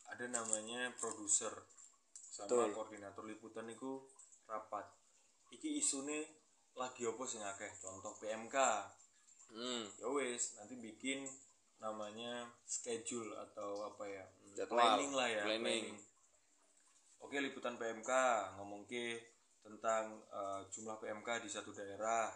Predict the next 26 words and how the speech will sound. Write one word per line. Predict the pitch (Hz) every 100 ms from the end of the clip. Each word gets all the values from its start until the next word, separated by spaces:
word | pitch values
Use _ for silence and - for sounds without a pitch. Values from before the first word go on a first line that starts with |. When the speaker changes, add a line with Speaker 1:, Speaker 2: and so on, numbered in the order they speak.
| -
Speaker 2:
Hmm. | 117 113 107 98
Speaker 1:
atau | 104 110 110
pendapat | 110 101 98 98 113
dari | - 98 101
Dinas | 107 107 104
Peternakan | 110 104 107 104 101 123 117 107
menanggapi | 104 101 98 95 113
P | 107
M | 107 98
K. | 107 110 101 95
Speaker 2:
Hmm. | 120 120 120 107
Speaker 1:
Dan | 101
bla | 101
bla | 101 101
bla, | 104 101
iku | 101 131
dikekno, | 120 127 135 123 107 104
terus. | - 139 117 - - - _ _ _ _ _ -
Nah, | 123 117 104
ketika | 117 151 151
ada | 185 170
informasi | 143 139 131 127 120 117
contoh | 107 104 101
kebakaran, | 98 95 92 - 143 131 110 104 104
contoh | 101 98 98
pembunuhan, | 98 95 98 110 113 98